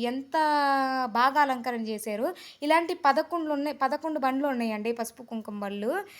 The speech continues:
చాలా చిన్నప్పుడు ఎప్పుడో మా అమ్మ వాళ్ళు చూసేవాళ్ళంట ఇలాగా. చాలా బాగుండే, బాగుంటాయి అనేసరికి నేను కూడా వెళ్ళానండి ఈ ఇయర్ చూడటానికి. చూసారంటే అలా పదకొండు బండ్లు వస్తాయండి.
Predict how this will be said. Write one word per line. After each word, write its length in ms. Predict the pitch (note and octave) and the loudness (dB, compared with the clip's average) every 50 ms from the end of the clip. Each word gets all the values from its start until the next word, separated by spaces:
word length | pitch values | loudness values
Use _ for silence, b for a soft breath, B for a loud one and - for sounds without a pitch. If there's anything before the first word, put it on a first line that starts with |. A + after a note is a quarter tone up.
| B B B - | B B B -2
చాలా 320 | B3 A3+ A3+ A3+ B3 C4 | 0 2 2 4 2 0
చిన్నప్పుడు 400 | B3 - C#4 B3 C4+ C4+ - C#4+ | 0 -4 -2 -2 -2 0 0 -2
ఎప్పుడో 180 | C4+ A#3 D4+ D4+ | 0 0 0 0
మా 140 | C#4+ C4 B3 | 0 0 0
అమ్మ 160 | A#3+ A#3 B3 | 0 0 2
వాళ్ళు 240 | C4 C4 C4 A#3+ A3 | 4 2 2 2 0
చూసేవాళ్ళంట 680 | A#3 A#3 A3+ B3 A#3+ A#3 A3+ A3+ G#3+ G#3+ G#3 G3+ - | -2 -2 -2 -2 -2 -2 -2 -2 -2 -4 -6 -6 -6
ఇలాగా. 380 | G#3 G3+ G3+ G3+ G3+ G3 A3 C4 F4+ G#4 B B B B B B | -6 -6 -4 -4 -4 -2 0 0 0 -2 B B B B B B
చాలా 260 | - B3+ A#3+ B3 B3+ | 4 4 6 6 4
బాగుండే, 460 | A#3+ B3+ B3 A#3+ A#3+ B3 C4 C4 C4 B3+ B3 A#3 | 4 4 2 2 2 0 -2 -2 -2 -2 -2 -4
బాగుంటాయి 460 | G#3 A3+ A#3 A#3 B3 B3+ A#3+ C4 B3+ | -2 0 0 0 0 0 -2 -2 -2
అనేసరికి 400 | A#3+ A#3 A#3 A#3 A#3+ A#3+ A#3+ C4+ | 0 0 -2 -2 -4 -6 -6 -4
నేను 220 | C#4 C4 A#3 A#3 A#3 | -4 -4 -2 -2 -2
కూడా 160 | A#3 A#3 A3+ | -2 -2 -2
వెళ్ళానండి 480 | A3+ A3 A3 A3 G#3+ G#3+ G#3 G3+ A3 A3+ | -2 -2 -2 -2 -4 -4 -6 -4 -4 -4
ఈ 80 | A3 | -2
ఇయర్ 200 | A3 G#3+ G#3+ G#3+ | -2 -4 -4 -6
చూడటానికి. 580 | - A#3 A3 G#3+ - A3+ G#3 G3+ G3+ - C#4 F#4+ A#4+ A4+ b b b b b b b b b b b b _ _ - | -8 -8 -10 -6 -6 -6 -6 -6 -6 -4 -4 -4 -4 -6 b b b b b b b b b b b b _ _ -10
చూసారంటే 420 | C#4+ C#4+ A#3 D4 C4+ C4+ C4+ C4+ | -8 0 2 2 4 4 4 6
అలా 140 | F#4 E4+ D4+ | 6 6 6
పదకొండు 440 | C#4+ - B3+ B3 C4 B3+ C#4+ C#4 C4+ | 6 4 2 2 2 -2 -2 -2 0
బండ్లు 280 | A#3+ B3+ A#3+ B3+ C4+ C#4+ | 0 0 -2 0 0 0
వస్తాయండి. 400 | C#4 C#4 - C4 A#3+ A3+ A#3 | -2 -2 -4 -4 -4 -2 -2